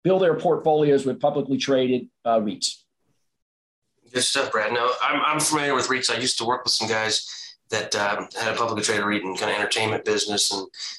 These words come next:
Speaker 2: and some other real estate related entertainment. But you obviously look at a lot of different reits. Can you just give us the Reader's Digest summary of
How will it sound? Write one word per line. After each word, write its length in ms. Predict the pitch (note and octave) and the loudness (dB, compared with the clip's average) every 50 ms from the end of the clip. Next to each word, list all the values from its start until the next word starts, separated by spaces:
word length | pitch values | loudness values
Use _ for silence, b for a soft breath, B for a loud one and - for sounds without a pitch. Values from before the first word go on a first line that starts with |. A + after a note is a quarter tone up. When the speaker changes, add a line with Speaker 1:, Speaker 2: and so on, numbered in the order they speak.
| B _ - | B _ -4
Speaker 2:
and 140 | G#2 G#2 G2+ | -2 0 0
some 140 | G2 G#2 | 0 0
other 180 | A2 G#2+ G#2 G#2+ | 2 0 2 0
real 220 | A2 G#2 A2 A2 | 0 0 0 0
estate 260 | G#2+ - - G#2 G2+ G2 | 0 0 0 -2 -2 -2
related 280 | G2 G2 G2 F#2+ G2 | -2 -2 0 0 0
entertainment. 500 | G2 G2 F#2+ - - G#2 G#2 G#2 F#2+ F#2 | -2 -2 -2 -2 -2 0 0 0 -2 -2
But 240 | F#2 G#2 G2+ F#2+ B B B B B B _ | 0 -2 -2 -2 B B B B B B _
you 200 | - B2 C#3 C#3+ | -2 0 2 2
obviously 300 | C#3 C3 B2 A#2 - A#2 G#2+ | 2 2 0 0 0 0 0
look 180 | A2 A2+ - | 0 0 0
at 60 | G#2+ G2+ | 0 0
a 40 | |
lot 260 | G2 G2 G#2+ A#2+ C3+ C3 | 0 0 2 2 2 0
of 60 | B2+ | 0
different 220 | A#2 A#2 G2+ G#2 | 0 0 0 0
reits. 160 | G#2+ G2+ - | 0 -2 0
Can 120 | - B2 B2 | 0 0 0
you 120 | B2+ D3 | 0 0
just 200 | D3 E3 D#3+ - | 0 0 0 0
give 140 | D3 D3 C#3 | 0 -2 0
us 220 | B2+ - - - | 0 0 0 0
the 220 | - G#3 G3+ G3 G3 - _ _ _ - - - | -2 -2 -2 -4 -6 -10 _ _ _ -20 -20 -16
Reader's 380 | - A2 A#2+ B2+ B2+ B2+ A#2+ A2+ | -6 -2 0 0 2 0 0 0
Digest 420 | A#2 A#2 A2+ A#2 A2 A2+ G#2+ - | -2 -2 -2 -2 0 0 0 0
summary 260 | - A2+ A2+ A2 G#2+ G2+ | 0 0 0 0 0 -2
of 80 | F#2+ | -4